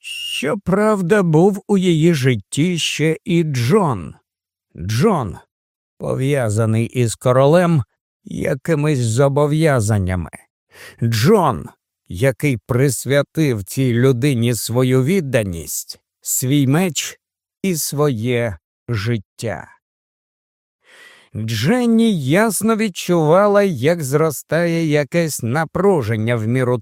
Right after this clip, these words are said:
того, як король наближається до них. Усі крадькома зиркали у їх бік, гадаючи, як же зустріне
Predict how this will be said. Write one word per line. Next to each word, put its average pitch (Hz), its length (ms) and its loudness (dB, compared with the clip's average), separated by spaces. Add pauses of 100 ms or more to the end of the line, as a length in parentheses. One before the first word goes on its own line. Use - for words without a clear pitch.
того, 175 260 2
як 170 260 0
король 151 340 2
наближається 135 960 -2
до 131 180 -2
них. - 440 -8 (400)
Усі 147 600 -2
крадькома 175 880 2
зиркали 180 760 2
у 190 120 4
їх 185 280 2
бік, 175 320 0 (360)
гадаючи, 151 880 -2
як 127 460 -2
же 139 220 0
зустріне 131 800 -2